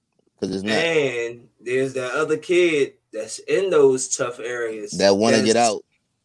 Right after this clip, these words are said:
Speaker 2: he's hungry.
Speaker 1: He wanna
Speaker 2: So,
Speaker 1: get out.
Speaker 2: right, you gotta
Speaker 1: He
Speaker 2: work
Speaker 1: wanna get out.
Speaker 2: four
Speaker 1: And I, I
Speaker 2: times
Speaker 1: let
Speaker 2: as
Speaker 1: him
Speaker 2: hard
Speaker 1: know,
Speaker 2: as
Speaker 1: like,
Speaker 2: him.
Speaker 1: you got everything lined up for you.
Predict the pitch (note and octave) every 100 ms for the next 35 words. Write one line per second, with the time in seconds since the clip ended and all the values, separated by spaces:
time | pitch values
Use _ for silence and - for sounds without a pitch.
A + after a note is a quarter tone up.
0 | - C#3 C#3 D3 F#3+ E3+ C3 - _ _
1 | - A2 A2+ B2+ B2+ C#3+ D#3 A#2 _ -
2 | B2+ D#3 C3+ - C#3 F3 C#3+ C3 B2+ C#3
3 | C3+ C3+ C#3+ D3+ C3 - _ _ _ _
4 | - C3 C#3+ D3 D3+ C#3 C3+ C#3 C#3 C3
5 | C3+ B2+ A#2 G#2+ - - F#2+ D#3+ D3 A2+
6 | B2 B2+ A#2+ C3 B2 A2+ - _ _ _
7 | - G#2+ A#2 A#2+ B2 A2+ - A#2+ A#2 A#2+